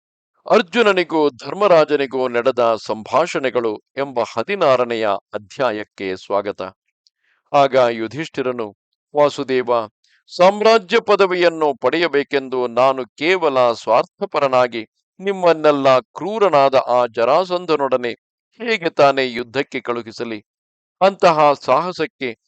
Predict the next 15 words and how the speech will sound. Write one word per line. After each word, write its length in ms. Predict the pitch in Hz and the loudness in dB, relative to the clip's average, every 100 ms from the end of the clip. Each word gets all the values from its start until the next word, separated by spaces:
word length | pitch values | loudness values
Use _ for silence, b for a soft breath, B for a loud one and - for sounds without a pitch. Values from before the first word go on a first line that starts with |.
| _ _ | _ _
ನಾನು 380 | 175 175 170 151 | 0 4 4 2
ಹೇಗೆ 420 | 131 156 208 180 | -4 -4 -2 -2
ತಾನೇ 340 | - 139 135 123 | 2 2 2 -4
ಮನಸ್ಸು 460 | 113 117 156 147 | -4 -6 -6 -6
ಮಾಡಲಿ? 380 | 127 120 117 107 - _ _ _ _ _ | -2 0 -2 -4 -14 _ _ _ _ _
ಭೀಮನು, 600 | 131 214 202 185 170 160 | _ -2 2 2 2 -2
ಅರ್ಜುನನು 720 | 147 143 165 196 185 165 147 131 - | -2 -2 -2 -2 0 0 -2 -4 -8
ಇವರಿಬ್ಬರು 720 | 165 165 180 185 185 160 147 | -6 -4 -6 -2 0 0 0
ನನಗೆ 400 | 139 139 127 127 | 0 0 -2 -2
ಎರಡು 380 | 117 165 180 143 | 0 0 0 -2
ಕಣ್ಣುಗಳು. 560 | 135 135 143 127 113 - _ _ _ | -2 -2 -2 -2 -4 -10 _ _ _
ಜನಾರ್ದನನಾದ 920 | 185 196 190 170 135 160 160 151 147 | 0 4 6 4 2 2 4 4 4
ನೀನು 520 | 143 139 143 135 131 | 2 0 -4 -4 -4
ನನ್ನ 280 | 151 139 131 | 0 -2 0
ಹೃದಯವು. 640 | 123 - 131 165 147 120 | -4 -2 -4 -2 -2 -6